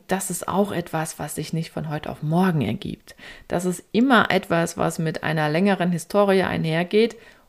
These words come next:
und sich auch an, ja, bestimmten Symptomen zeigt. Das, das bleibt ja nicht aus, ne? Also deswegen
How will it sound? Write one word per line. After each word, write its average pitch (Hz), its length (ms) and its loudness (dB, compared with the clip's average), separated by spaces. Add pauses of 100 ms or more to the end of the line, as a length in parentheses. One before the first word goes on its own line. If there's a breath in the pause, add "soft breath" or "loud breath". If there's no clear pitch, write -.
(100)
und 302 320 6
sich 220 400 0
auch 190 420 4
an, 165 440 -2 (1080 soft breath)
ja, 175 160 4
bestimmten 208 460 4
Symptomen 190 640 8
zeigt. - 640 -2 (800)
Das, 147 340 -2 (560)
das 170 220 0
bleibt 175 240 4
ja 160 80 2
nicht 151 260 -4
aus, - 320 -2
ne? 185 160 2
Also 170 280 2 (760 soft breath)
deswegen 190 560 6